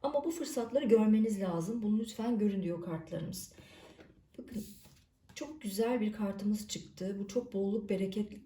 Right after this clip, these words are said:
yıldızlar içerisinde bir ayağınız suda, bir ayağınız toprakta harika günler yaşayacağınızı gösteriyor kartımız.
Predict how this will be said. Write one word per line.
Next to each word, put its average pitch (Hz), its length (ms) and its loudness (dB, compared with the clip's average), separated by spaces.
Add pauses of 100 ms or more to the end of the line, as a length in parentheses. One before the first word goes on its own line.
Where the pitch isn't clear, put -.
yıldızlar 196 420 0
içerisinde 180 920 -4 (240)
bir 220 160 0
ayağınız 190 340 -2
suda, - 320 -4
bir 202 100 0
ayağınız 196 280 -2
toprakta 196 640 -6
harika 190 400 -2
günler 202 400 -2
yaşayacağınızı 190 760 -2
gösteriyor 160 560 -4
kartımız. - 560 -8